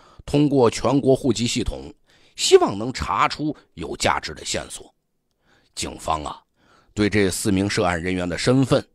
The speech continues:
犯罪前科都在做进一步的调查。这一查，这魏某露出破绽了，因为他的身份信息根本就没有办法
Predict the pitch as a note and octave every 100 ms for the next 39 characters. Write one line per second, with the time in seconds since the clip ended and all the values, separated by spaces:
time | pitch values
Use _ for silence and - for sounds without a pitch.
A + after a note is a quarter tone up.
0 | _ - A2+ F2+ F#2+ F2 G#2+ D3+ E3+ G3
1 | - _ _ _ _ G#2+ G#2 F#2+ D#2+ -
2 | D#2 - C3 C#2 D#2+ E2+ D#2 C2+ D#2+ C2+
3 | - C#2+ - D#3 A#2+ F#2+ - - E3 A3+
4 | C#4 - _ _ _ _ _ - F2 F2+
5 | G#2 E2+ D#2+ A2+ - _ _ _ _ -
6 | G#2+ D#2 C2+ - D2+ C#2+ - D2+ C2 -
7 | C#2+ B1+ - _ _ _ _ _ _ F#3
8 | F4+ F#4+ A#3 A#2+ F#3+ G#2+ - F#3 G3 B2
9 | F2 - F2 - D#3+ F3+ - _ - _
10 | _ C4+ G4+ G4+ G3 G#2 G2+ A#2 G2 D3
11 | E4 F#3 E3+ A#2+ F2 G#2+